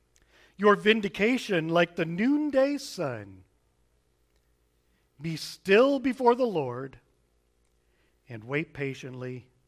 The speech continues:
for him. Do not fret when people succeed in their ways, when they carry out their wicked schemes."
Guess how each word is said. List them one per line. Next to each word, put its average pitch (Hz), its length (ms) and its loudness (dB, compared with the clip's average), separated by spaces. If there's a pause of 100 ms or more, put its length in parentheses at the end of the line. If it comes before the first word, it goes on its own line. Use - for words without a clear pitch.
(360)
for 120 220 -12
him. 101 400 -18 (1200)
Do 135 100 -12
not 180 300 2
fret 175 200 4
when 175 140 -6
people 170 320 -8
succeed 170 540 -10
in 170 100 -6
their 160 180 -4
ways, 101 520 -16 (760)
when 143 180 -2
they 170 180 4
carry 180 440 0
out 180 260 2
their 123 460 -2 (340)
wicked 131 500 -10 (240)
schemes." 107 800 -18